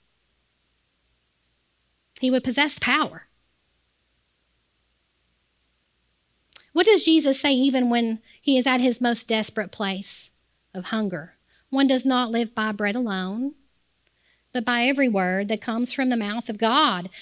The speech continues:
Jesus says, "I cannot live by my power.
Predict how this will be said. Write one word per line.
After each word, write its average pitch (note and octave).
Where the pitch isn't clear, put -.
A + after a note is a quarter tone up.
Jesus F#4+
says, C#4+
"I C#4+
cannot E4
live F4+
by C#4
my G#3
power. F3